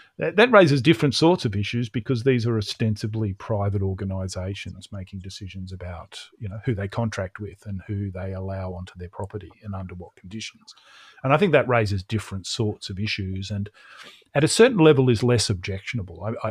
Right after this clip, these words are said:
I, I think that I, I'd be really concerned that it's not good policy. It's not wise. I'd be worried about the harmful effects of it. But it doesn't pose quite the same level of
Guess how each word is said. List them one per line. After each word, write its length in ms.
I, 200
I 40
think 260
that 160
I, 280
I'd 140
be 120
really 300
concerned 460
that 120
it's 180
not 220
good 220
policy. 640
It's 260
not 240
wise. 800
I'd 160
be 120
worried 360
about 280
the 60
harmful 500
effects 440
of 140
it. 140
But 320
it 240
doesn't 420
pose 380
quite 540
the 80
same 340
level 360
of 280